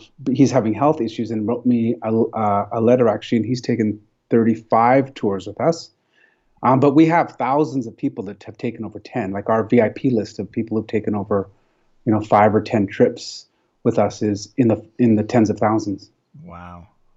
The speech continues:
Speaker 2: Wow.
Speaker 1: Mm-hmm.
Speaker 2: Prior to covid, how would we describe just how big G Adventures is? How many employees do you have? And, and was the company really still growing double digit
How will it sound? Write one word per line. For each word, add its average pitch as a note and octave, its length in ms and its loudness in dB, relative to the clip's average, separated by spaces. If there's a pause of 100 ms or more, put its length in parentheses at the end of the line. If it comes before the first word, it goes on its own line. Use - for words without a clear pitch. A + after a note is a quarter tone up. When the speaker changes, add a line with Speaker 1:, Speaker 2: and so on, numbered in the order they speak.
(100)
Speaker 2:
Wow. F#2+ 160 -20
Speaker 1:
Mm-hmm. A#2 260 4 (1300)
Speaker 2:
Prior A3 500 -2
to D3+ 220 -10
covid, A#2 880 -6 (640)
how F3 420 -4
would E3+ 240 -6
we C#3+ 180 -6
describe A#2 880 -6
just - 360 -12 (340)
how C3 460 -8 (140)
big B2 240 -10
G A2+ 200 -12
Adventures G#2 760 -16
is? - 320 -20
How - 200 -10
many D#3+ 440 -12 (460)
employees C3+ 760 -10
do - 120 -16
you A2 120 -10
have? G#2+ 300 -8
And, C#3 240 -12
and C#3 180 -10
was D3+ 180 -4
the G3 80 -10
company G3 340 -10
really B2+ 340 -12
still C#3+ 520 -10
growing C3+ 420 -8
double C3 320 -10
digit C#3 480 -16